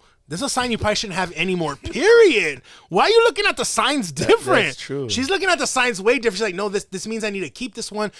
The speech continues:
Speaker 1: because this is the one." And I'm like, "No, no, no, no, no, you're tripping out."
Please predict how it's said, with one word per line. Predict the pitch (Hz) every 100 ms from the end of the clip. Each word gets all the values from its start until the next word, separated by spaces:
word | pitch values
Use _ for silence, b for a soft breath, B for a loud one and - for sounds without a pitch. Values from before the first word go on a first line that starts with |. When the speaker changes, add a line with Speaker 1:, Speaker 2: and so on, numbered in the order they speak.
| B
Speaker 1:
because | - 165 175
this | 196
is | 185
the | 208
one." | 196
And |
I'm | 190
like, | 170 143
"No, | 147 180 220 226 220
no, | 202 185
no, | 185 180
no, | 180
no, | 170 156
you're | 151
tripping | 147 202 - 190
out." | 190